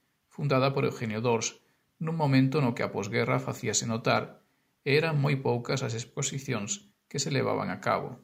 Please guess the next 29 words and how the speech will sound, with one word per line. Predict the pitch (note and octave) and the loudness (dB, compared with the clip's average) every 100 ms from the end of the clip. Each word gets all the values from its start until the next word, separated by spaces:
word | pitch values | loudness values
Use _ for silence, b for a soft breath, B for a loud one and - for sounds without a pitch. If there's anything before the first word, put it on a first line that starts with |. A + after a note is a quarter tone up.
| _ _ _ _ _ _ _ _ _ _ - | _ _ _ _ _ _ _ _ _ _ -8
A | C3+ | -6
Cristino | C3+ B2 - C#3+ C3+ | -2 -4 0 2 6
Mallo | C3 C3+ C#3 | 6 6 6
descríbeselle | C#3+ B2 - C3 C3 C3+ C#3+ C3 | 2 2 -2 0 2 2 2 0
como | C3 B2 B2 B2+ | 0 -2 -2 0
un | |
home | B2 C3 C3 | 0 0 -2
parco | C3 A2+ A2+ A2+ | 0 0 0 -6
en | A2 | -4
palabras, | A#2+ A#2+ B2 A2+ B2+ C3+ - - _ _ _ - | -2 0 2 0 -2 -4 -8 -16 _ _ _ -14
rutineiro, | A2+ - A#2 B2 A#2+ B2 C3+ - B B B B B | -12 -6 -4 -2 -2 -2 -4 -8 B B B B B
traballador | - B2+ A#2+ B2+ D3+ | -4 0 2 4 4
silencioso | D3 C#3 B2+ A#2 - D3 C#3 F3 | 2 2 0 0 0 2 2 2
e | C3+ | 2
humilde, | A#2 C#3+ B2+ A#2 A2+ - - _ _ _ _ | 2 2 0 -2 -4 -6 -16 _ _ _ _
moi | - D3+ | -6 -2
querido | D#3 C#3+ D3 C#3+ | 2 4 4 4
polos | B2+ - | 2 2
seus | B2 - | -2 -2
contertulianos, | B2+ A#2 A#2+ - A#2+ B2+ A#2 C3 - - _ _ | -4 -4 -6 -6 -2 0 0 -2 -4 -8 _ _
entre | C#3+ C3 | -12 -6
os | B2+ | -6
que | B2+ | -6
podemos | - B2+ C#3+ C3+ | -4 -2 0 0
destacar | C#3 - B2 - C3+ | -2 -4 -6 -2 0
a | C3+ | 0
Camilo | C3 A#2 B2 A#2+ | -2 -4 -4 -4
José | A#2+ - | -4 -6
Cela | B2 - C3 A2 B2 - | -4 0 0 0 -4 -10